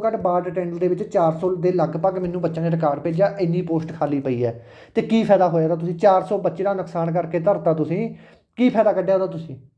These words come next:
ਆਪ ਤਾਂ ਤੁਸੀਂ ਦੂਜੇ ਪਾਸੇ ਹੁਣ ਆਖਣਗੇ ਜੀ "ਤੁਹਾਡੀ ਤਾਂ ਇਹ ਮਿਹਨਤ ਥੀ ਜੀ, ਅਸੀਂ ਤਾਂ ਮਿਹਨਤ ਕਰਕੇ ਉੱਧਰ ਦਏ ਆ ਜੀ",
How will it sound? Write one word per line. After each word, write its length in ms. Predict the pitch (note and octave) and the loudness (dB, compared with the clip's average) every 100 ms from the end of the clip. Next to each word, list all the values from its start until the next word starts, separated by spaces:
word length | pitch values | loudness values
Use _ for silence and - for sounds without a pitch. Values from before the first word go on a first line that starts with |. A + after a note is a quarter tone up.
| _ _ _ _ _ _ _ _ _ _ _ | _ _ _ _ _ _ _ _ _ _ _
ਆਪ 200 | F#3 F#3+ | 4 4
ਤਾਂ 100 | G3 | 2
ਤੁਸੀਂ 200 | G3 F3+ | -4 -6
ਦੂਜੇ 240 | F3 F3 F#3 | -6 -2 0
ਪਾਸੇ 200 | F3+ F#3 | 0 -2
ਹੁਣ 120 | G3+ | -2
ਆਖਣਗੇ 300 | G3+ A#3 B3 | -2 -4 -6
ਜੀ 60 | A#3 | -2
"ਤੁਹਾਡੀ 300 | G3+ F#3 G3+ | 0 0 2
ਤਾਂ 140 | G3+ | 0
ਇਹ 80 | G3 | 2
ਮਿਹਨਤ 320 | F3+ F#3 G3 G3 | -2 -2 -4 -4
ਥੀ 140 | F#3+ | -4
ਜੀ, 200 | F#3 G#3+ | -2 -2
ਅਸੀਂ 140 | G3+ | 0
ਤਾਂ 60 | G3 | 0
ਮਿਹਨਤ 300 | F#3 F#3+ G3+ | 0 -2 -4
ਕਰਕੇ 300 | - G3 F3 | 0 0 2
ਉੱਧਰ 200 | F3 G#3 F3+ | 0 0 2
ਦਏ 240 | F#3 F3+ | 2 2
ਆ 60 | F3+ | -2
ਜੀ", 320 | G3+ G#3 | -2 -4